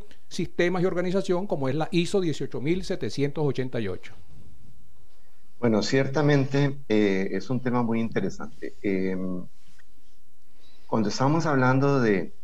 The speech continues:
Speaker 2: <clears throat> legítima defensa, tenemos, eh, necesariamente que considerar el artículo del Código Penal costarricense que lo regula, conociendo de primera mano que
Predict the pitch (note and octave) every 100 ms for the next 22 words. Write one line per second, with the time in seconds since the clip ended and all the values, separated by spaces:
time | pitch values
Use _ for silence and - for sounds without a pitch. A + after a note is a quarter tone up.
0 | - - - G#2 G#2+ G#2+ F#2 G#2+ A#2 B2
1 | A2+ A2 G#2+ G#2 G#2+ - F2 F2 F#2+ G#2+
2 | G#2+ - G#2 F2+ F2 F2 G#2 G2+ G#2+ G#2
3 | G2 - G#2 - A2 G#2 G2+ G#2 - -
4 | - - - - - - - - G#2+ -
5 | G2+ F#2+ F#2+ G2 G#2+ - - - G2 F#2
6 | E2+ - G2+ - B2 A#2+ A2+ F#2 F2 D2
7 | G2+ G#2+ A2 G#2+ G#2+ G#2 G2+ - G#2+ G#2
8 | G#2 G2 - - F#2 E2 - E2 F#2 E2
9 | - - - - - - - - - -
10 | - - - - G2 F#2+ E2+ G#2 G2 G2
11 | A#2+ A#2+ - G2 F#2+ F#2 E2+ F2 G#2+ G#2+
12 | F#2+ G#2 G#2 - G2+ G2 G2+ A2 A#2